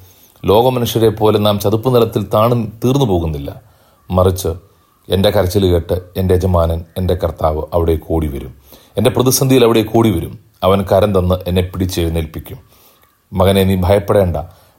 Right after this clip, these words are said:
മകളെ, നീ നിരാശപ്പെടേണ്ട" എന്ന് പറയുന്ന ഒരു ഇമ്പശബ്ദം എൻ്റെ കാതിൽ കേൾക്കും. അവൻ എൻ്റെ കാലിനെ ഒരു പാറമേൽ നിർത്തും.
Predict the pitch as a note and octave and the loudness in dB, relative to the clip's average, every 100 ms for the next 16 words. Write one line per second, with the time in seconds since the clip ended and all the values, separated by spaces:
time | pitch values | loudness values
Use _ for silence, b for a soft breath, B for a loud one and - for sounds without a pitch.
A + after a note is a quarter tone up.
0 | - G2 G#2+ A2 A2+ G2+ A2 A#2 B2+ A#2 | -2 2 2 2 2 2 2 0 -2 0
1 | A#2 A2 A2 - G2 F#2 E2+ D#2 D2+ D2+ | 2 2 0 -2 -4 -2 -2 -2 -8 -10
2 | b b b - F#2 G2 G#2 G2 F#2 F#2+ | b b b -4 -2 0 0 0 0 0
3 | F2 E2+ - F2+ F2+ E2+ - D#2 - - | 0 -2 -2 0 0 -2 -8 -10 -12 -16
4 | b b b - F#2 F#2+ F2+ F#2 F#2+ G#2 | b b b 0 2 2 0 2 2 2
5 | G2+ F#2+ F#2 F#2 F#2+ G2+ G#2 G2+ G2+ G2+ | 2 0 0 0 2 2 2 0 0 -2
6 | - G2 | -2 -4